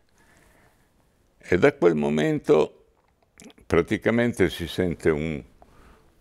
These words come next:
un suono cupo e la mia sensazione, perché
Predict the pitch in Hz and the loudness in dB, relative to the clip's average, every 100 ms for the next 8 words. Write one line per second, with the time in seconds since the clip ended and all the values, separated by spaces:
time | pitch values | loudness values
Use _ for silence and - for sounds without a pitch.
0 | - 98 76 - - 110 90 82 - 113 | -10 -6 -6 -4 0 0 0 -4 -4 -2
1 | 78 - 87 95 - _ _ _ _ _ | -2 -2 -2 -2 -6 _ _ _ _ _
2 | _ _ _ _ _ _ _ _ _ 120 | _ _ _ _ _ _ _ _ _ 2
3 | 147 113 98 101 90 131 131 92 - 92 | 4 2 0 0 0 0 -2 -2 -2 -4
4 | 76 - 78 - 107 80 62 60 82 - | -2 -6 -8 0 2 2 0 -6 -8 -10
5 | _ _ _ _ _ 78 71 - 78 80 | _ _ _ _ _ -4 -4 0 2 2
6 | - | -2